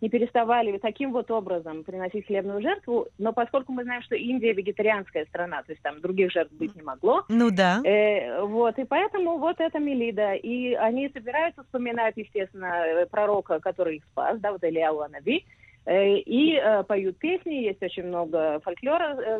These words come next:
Speaker 1: на-, насчёт этого, и, в общем, таким вот образом отмечают Тубишват. То есть мы уже видим, да, как вот Седер Тубишват сформировался, и как, например, отдельно взятая община вот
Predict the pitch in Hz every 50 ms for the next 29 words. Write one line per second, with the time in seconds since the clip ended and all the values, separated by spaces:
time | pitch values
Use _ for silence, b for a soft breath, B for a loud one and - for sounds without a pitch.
0 | 214 202 214 214 208 214 196 175 202 202 196 - - 208 202 - 208 196 202 214
1 | 185 170 180 175 185 233 294 269 247 247 - 247 226 214 202 - 226 214 196 202
2 | 220 220 233 247 226 214 190 165 - 180 156 - 208 208 208 208 214 196 185 190
3 | 190 - - 131 120 - - b b b b b b b b b - 214 214 277
4 | 285 311 339 269 320 294 254 320 330 247 233 220 208 202 226 277 311 - 277 247
5 | 247 233 214 214 - - 247 226 226 214 - - 180 180 180 - - 302 359 -
6 | - 349 320 302 285 277 269 240 247 240 233 - 220 180 - 233 247 254 247 214
7 | - 202 208 214 202 202 190 196 208 208 208 190 185 196 202 202 - 190 170 160
8 | - - 208 202 190 175 156 165 175